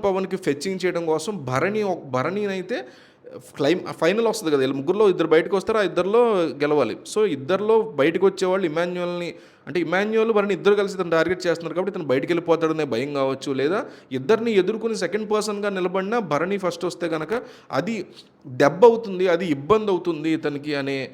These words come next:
కంగారు కావచ్చు. ఆ కంగారులో రీతు భరణిని పక్కన పెట్టేసింది. ఫేవరెటిజం కనిపిస్తుంది, అవతల వాళ్ళు పెట్టేసే టెన్షన్ కూడా కనిపిస్తుంది.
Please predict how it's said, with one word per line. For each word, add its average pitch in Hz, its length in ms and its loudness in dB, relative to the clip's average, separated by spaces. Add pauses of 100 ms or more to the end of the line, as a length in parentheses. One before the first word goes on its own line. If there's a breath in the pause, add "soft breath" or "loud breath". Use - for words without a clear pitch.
(320 loud breath)
కంగారు 175 340 2
కావచ్చు. 147 420 0
ఆ 190 40 -2
కంగారులో 151 500 -2
రీతు 147 280 -4
భరణిని 135 340 -4
పక్కన 143 300 -8
పెట్టేసింది. 123 420 -8
ఫేవరెటిజం 139 500 -4
కనిపిస్తుంది, 165 480 -4
అవతల 180 280 0
వాళ్ళు 175 180 4
పెట్టేసే 156 280 -6
టెన్షన్ 135 320 -8
కూడా 147 140 -4
కనిపిస్తుంది. 107 480 -12